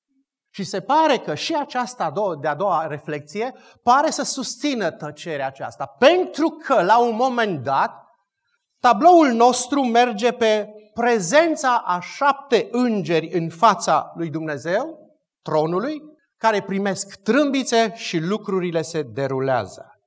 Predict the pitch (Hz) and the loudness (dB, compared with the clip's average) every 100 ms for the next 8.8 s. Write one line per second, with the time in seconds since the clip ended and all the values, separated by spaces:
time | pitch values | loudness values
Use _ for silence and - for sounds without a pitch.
0 | _ - 110 151 302 208 104 - - _ | _ -18 0 6 6 6 2 -6 -20 _
1 | _ 233 226 226 220 175 131 339 381 302 | _ -4 -4 -2 0 0 2 4 4 2
2 | - 240 240 233 185 165 135 117 104 131 | -4 -4 -2 -2 -2 -2 -2 -4 -6 -4
3 | 170 294 - _ _ _ _ - - 359 | -4 -4 -10 _ _ _ _ -8 0 0
4 | 349 330 277 240 262 285 285 - 254 - | 2 4 4 2 -2 0 0 -4 -6 -4
5 | 269 294 320 294 262 - 196 190 233 277 | 0 2 2 2 -2 0 4 4 2 -2
6 | 262 - 247 214 - 269 294 240 254 - | -6 -4 -6 -4 2 4 4 0 -2 -2
7 | 208 147 175 247 - - _ _ 233 226 | 0 2 2 0 -8 -20 _ _ -2 -2
8 | 220 285 320 285 175 151 185 247 | -2 2 4 4 4 2 -2 -4